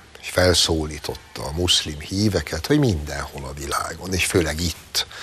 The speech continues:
Európában, meg hát persze Izrael szomszédjai most aztán vonuljanak az utcán, mutassák meg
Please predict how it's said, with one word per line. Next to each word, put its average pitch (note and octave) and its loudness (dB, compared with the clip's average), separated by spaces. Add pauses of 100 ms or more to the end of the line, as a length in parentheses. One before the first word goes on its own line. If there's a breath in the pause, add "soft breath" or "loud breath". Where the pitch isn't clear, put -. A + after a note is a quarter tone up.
(540 loud breath)
Európában, D2 2
meg D#2 -2
hát - 0
persze - 2
Izrael D#2+ 2
szomszédjai C#2+ 2
most D#2 -4
aztán - -2
vonuljanak E2+ 2
az D#2+ -6
utcán, G2 0
mutassák - 0
meg - -10